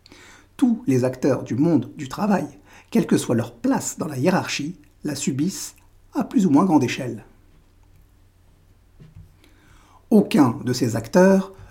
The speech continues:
ne pourra faire face à cette offensive sans, au préalable, reprendre le pouvoir sur les mots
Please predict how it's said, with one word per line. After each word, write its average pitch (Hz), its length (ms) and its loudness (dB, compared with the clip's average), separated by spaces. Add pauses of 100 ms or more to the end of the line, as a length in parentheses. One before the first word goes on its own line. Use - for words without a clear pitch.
ne 160 80 6
pourra 127 260 -2
faire - 220 -6
face - 340 -2
à 175 80 -8
cette - 220 -4
offensive 185 640 2 (140)
sans, - 440 -2 (100)
au 151 60 -4
préalable, 147 560 -2 (640)
reprendre 165 520 4
le 113 100 -2
pouvoir 175 420 2
sur - 200 -6
les 135 80 -6
mots 175 400 0